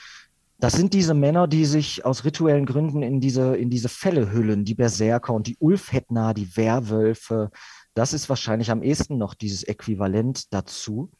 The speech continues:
Wobei wir auch von den Wölvers wissen, dass die sich, äh, in Tierfelle, mit Tierfellen, mh, be-, bekleidet haben. Die hatten, also es gibt eine Überlieferung, das ist so eine Saga, da heißt es, die Wölvers hatten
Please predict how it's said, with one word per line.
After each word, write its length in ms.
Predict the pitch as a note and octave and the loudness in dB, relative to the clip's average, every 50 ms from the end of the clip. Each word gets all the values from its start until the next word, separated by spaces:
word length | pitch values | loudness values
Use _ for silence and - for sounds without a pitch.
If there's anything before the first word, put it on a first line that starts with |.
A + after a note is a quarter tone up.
| _ - - - - _ | _ -20 -20 -20 -16 _
Wobei 280 | - B2 A2 D3 E3+ D#3 | -4 0 2 2 4 4
wir 120 | D3+ B2+ | 4 2
auch 60 | D#3+ - | 2 0
von 160 | - E3 D3 | -2 -2 0
den 220 | C3+ A#2+ G#2 F2 | 0 0 0 0
Wölvers 520 | F#2+ G2 G#2+ B2+ C3 D3+ D3+ D3 - A2 G#2 | 0 2 2 2 2 0 -2 -2 -4 -6 -6
wissen, 300 | A#2+ C3+ - - F3+ F3 | -6 -6 -4 -6 -6 -4
dass 280 | C#3 C3+ B2 - - - | -2 -4 -4 -4 -8 -6
die 180 | - C3 B2+ | -6 -4 -4
sich, 420 | B2+ B2 - B2+ B2 - - - - - | -4 -2 -2 -4 -4 -4 -8 -12 -10 -6
äh, 320 | A#2 A2+ A2 G#2+ G#2 G#2 G#2 G#2+ - _ - - - - - - | -2 -2 0 0 0 -2 -4 -6 -10 _ -20 -20 -20 -20 -12 -6
in 320 | A2 G#2+ G#2+ G#2 - - _ _ _ _ _ _ _ _ _ _ | -4 -2 -2 -2 -4 -6 _ _ _ _ _ _ _ _ _ _
Tierfelle, 920 | - - - D3+ E3+ F#3 - - - - - C#3+ C#3+ D3 D#3+ D#3+ D#3+ D#3+ D#3 | -10 -4 0 0 0 0 -2 -8 -16 -8 -2 0 0 2 2 2 2 2 0
mit 380 | - B2 A#2+ - _ - _ - | 0 -4 -8 -8 _ -20 _ -14
Tierfellen, 1160 | - - E3 E3+ - - D#3 D3 D3 D3 D3 D3 C3+ F#2+ D2 C2+ G2 A2 A2 A2+ A2 G#2+ A2 | -6 -6 -6 -6 -4 -2 0 0 2 0 0 -2 -4 -6 -8 -8 -8 -6 -6 -6 -6 -6 -8
mh, 40 | G#2+ - - A#2+ - - | -8 -8 -8 -8 -8 -8
be-, 140 | - A2 G2 | -12 -12 -6
bekleidet 720 | - C3+ - - - A#2+ G#2+ A2 D3+ G#3 F3 D3+ - - B2+ | -6 -6 -4 -2 -2 0 2 2 2 2 0 -2 -4 -4 -6
haben. 400 | G#2 G2+ G2+ G#2 B2 D3 E3 - - - - - - - - - - _ | -4 -2 -2 -2 -2 -2 -4 -6 -10 -18 -20 -20 -20 -20 -20 -20 -20 _
Die 240 | - G2 G2+ A2 G#2+ | -18 -8 -4 -2 0
hatten, 400 | A2 C3 - - D#3 D3 C#3+ C3+ | 0 0 -2 0 0 -2 0 0
also 140 | G2 A2 A2+ | -2 -2 -4
es 80 | A2+ - | -4 -6
gibt 160 | - - - | -6 -4 -2
eine 180 | A2+ C3 D3+ | 0 0 2
Überlieferung, 420 | D3+ B2+ B2 A#2+ D3 D#3 - D3+ C#3+ | 2 2 2 0 0 -2 -4 -4 -4
das 120 | A#2+ - | -4 -4
ist 40 | - | -4
so 80 | - G#2+ | -6 -6
eine 100 | G#2 F#2+ | -6 -4
Saga, 560 | E2+ G2 F#2 G#2 B2 C3+ C3 D3 C#3 C#3+ C3+ | -4 -2 -2 0 -2 -2 -2 -2 -2 -2 -2
da 140 | B2+ G#2+ G2 | -2 -2 -2
heißt 260 | A2+ A#2+ B2 - - | -4 -4 -4 -6 -10
es, 120 | A#2 - - | -12 -12 -8
die 180 | A2 G2+ F2 | -10 -8 -4
Wölvers 440 | G2+ G#2+ B2 B2+ A#2+ A#2+ A2 - - | -2 -2 -2 0 -2 -2 -2 -2 -4
hatten 340 | A#2+ - - A2+ A2 G#2 | -4 -4 -4 -4 -6 -6